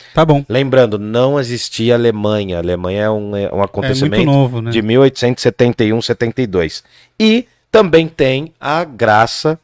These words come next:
Speaker 2: né, uma coisa que eu gosto bastante, que é o romantismo alemão. Eu vou tentar falar em algum momento sobre esse romantismo alemão, beleza?
Speaker 1: Tá, você
Speaker 2: Alguém
Speaker 1: vai,
Speaker 2: fez
Speaker 1: você vai
Speaker 2: pergunta?
Speaker 1: falar, você vai entrar na,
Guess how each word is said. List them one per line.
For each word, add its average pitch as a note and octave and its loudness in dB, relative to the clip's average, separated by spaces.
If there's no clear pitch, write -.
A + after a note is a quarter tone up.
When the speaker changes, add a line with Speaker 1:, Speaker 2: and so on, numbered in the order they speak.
Speaker 2:
né, A2 0
uma G#2+ 0
coisa A2+ -2
que - -4
eu A2 2
gosto G#2+ 0
bastante, A#2+ -2
que D#3 0
é D#3 6
o D#3+ 6
romantismo E3+ 0
alemão. G2 2
Eu F#2 -8
vou A2+ -2
tentar C#3 -2
falar B2+ 2
em A#2+ 0
algum A2+ 0
momento A#2+ 0
sobre A#2+ 0
esse A#2+ -6
romantismo A2 -2
alemão, G2 2
beleza? D3+ 4
Speaker 1:
Tá, B2 2
você - -2
Speaker 2:
Alguém F3+ 4
Speaker 1:
vai, F#3+ 0
Speaker 2:
fez B2 0
Speaker 1:
você G#3 -2
vai A3+ 4
Speaker 2:
pergunta? E3 2
Speaker 1:
falar, D3+ 6
você - -14
vai E3 0
entrar D3+ 2
na, B2 0